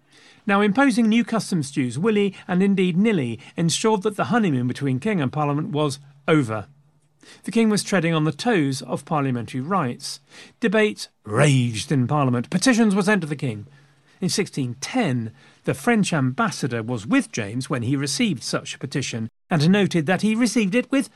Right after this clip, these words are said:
an angry face. Said acidly that the petitions of grievances from the Commons was long enough to be his chamber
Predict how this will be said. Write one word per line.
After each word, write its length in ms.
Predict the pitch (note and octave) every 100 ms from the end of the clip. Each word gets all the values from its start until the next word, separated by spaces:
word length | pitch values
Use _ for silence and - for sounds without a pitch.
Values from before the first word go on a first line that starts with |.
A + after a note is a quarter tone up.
| -
an 140 | C4
angry 320 | G#3+ D#3+ B2 A2+
face. 400 | B2 G2+ - - _ _
Said 260 | - G3 C#3 - -
acidly 720 | - D#3+ - D3 B2+ A#2+ A#2 - _ -
that 120 | D#3
the 120 | C#3
petitions 680 | C3+ C#3 - G3+ E3 E3 C3+
of 120 | A#2+
grievances 640 | G#2+ C3+ C#3 B2+ A#2+ C#3+
from 220 | - C3+ B2
the 80 |
Commons 480 | A2 C#3 D3+ C3+ B2+ - - _ -
was 200 | F3 C3+
long 220 | C3+ B2+
enough 260 | B2 A#2 -
to 100 | A#2+
be 160 | A#2+
his 240 | F#2+ B2+ - -
chamber 500 | - G#3 E3+ B2+